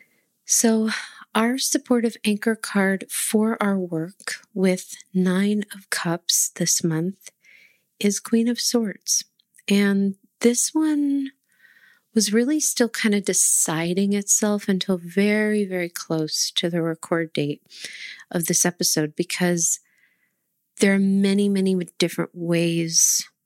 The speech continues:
Nine of Cups can take us. Um, but in the end, this really felt like the most present anchor, the anchor with its, its kind of hand up the highest <laughs> out of all of them. And so I think it's good that we're,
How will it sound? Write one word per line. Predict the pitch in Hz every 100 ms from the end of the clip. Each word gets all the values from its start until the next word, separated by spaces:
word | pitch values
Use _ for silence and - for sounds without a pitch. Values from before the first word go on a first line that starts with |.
| _ _ _ _ -
Nine | 175 170 175
of | 165 -
Cups | - 165 -
can | - 170
take | 156 - - 165 -
us. | - 143 - - - - - - - -
Um, | 175 170 165
but | 165
in | 165
the | 185
end, | 202 208 202 202 - _ _
this | 190 190 -
really | 180 202 202 208
felt | 196 - 185 -
like | 175 170 -
the | 175
most | 170 170 - -
present | - 202 190 190 185 185 - - - - - - - _ _ -
anchor, | 185 185 - 190 185
the | 180
anchor | 175 185 180
with | 180 175 _ _ -
its, | 185 - - -
its | 190 -
kind | - 196
of | 180
hand | - 185 175 175
up | 170 _ -
the |
highest | 165 - 196 202 202 - - - - 226 - - -
<laughs> | - - - - -
out | 190
of | 180
all | 175 185 202
of |
them. | 196 202 196
And | 190 185
so | - 180 170 -
I | 190
think | - 190
it's | 180 -
good | - 175 170 170
that | 165
we're, | - 175 175